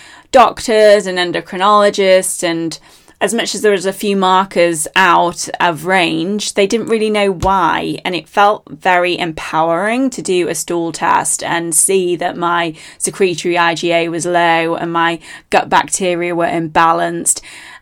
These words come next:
And there were other things as well that were really insightful. You can, you can test for zonulin, which is a marker of leaky gut syndrome. Now, it really gave me lots of information that I was able to work on.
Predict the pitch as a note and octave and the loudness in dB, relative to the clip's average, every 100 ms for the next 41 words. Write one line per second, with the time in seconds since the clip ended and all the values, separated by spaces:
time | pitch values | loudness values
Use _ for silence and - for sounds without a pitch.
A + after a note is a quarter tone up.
0 | - E3+ F3+ E3 D#3 - - G3 F#3 F#3 | -2 0 0 -4 -8 -12 -10 -4 0 2
1 | F3+ E3+ F3+ E3+ D#3+ D#3 F#3 F3 E3 - | 2 -2 -4 -6 -6 -2 2 2 2 -2
2 | E3 E3+ E3+ E3+ D#3 E3+ E3+ E3 D#3 F3+ | -2 -2 -2 -2 0 0 0 -2 -4 -2
3 | F3 F3 E3+ D#3 F3 F3 E3 F3 D3+ E3+ | -2 -4 -6 -8 -6 -6 -6 -8 -6 -6
4 | F3 E3 F3+ D#3+ F3 F3 E3+ E3+ F3 E3+ | -6 -8 -6 -2 -2 0 -2 -2 -2 -2
5 | F3 - - F3 D#3+ - - - - F#3+ | -6 -6 -4 -2 -4 -8 -14 -18 -4 -2
6 | F#3 F3+ F3 E3 F3+ E3+ E3+ D#3 E3+ E3 | 2 2 2 0 -6 -4 -6 -4 -4 0
7 | - - E3 E3 D#3 E3+ - E3 D#3 - | 0 0 -2 -2 -2 -2 -2 -4 -8 -12
8 | - - - G3+ F3 G#3+ G3 C4 C#4+ B3+ | -20 -20 -8 -2 0 0 0 0 2 2
9 | A3 G#3 F#3+ F#3+ F#3+ - F#3+ F3+ - F3+ | 2 2 0 0 -2 -2 -8 -10 -8 -4
10 | F3 E3+ - F#3+ F#3+ D#3+ E3+ F3+ F3+ F3+ | -2 -4 -6 0 0 0 0 -2 -2 -4
11 | F3+ E3 E3+ E3+ - F#3+ A#3+ D#4 | -4 0 0 0 0 0 4 2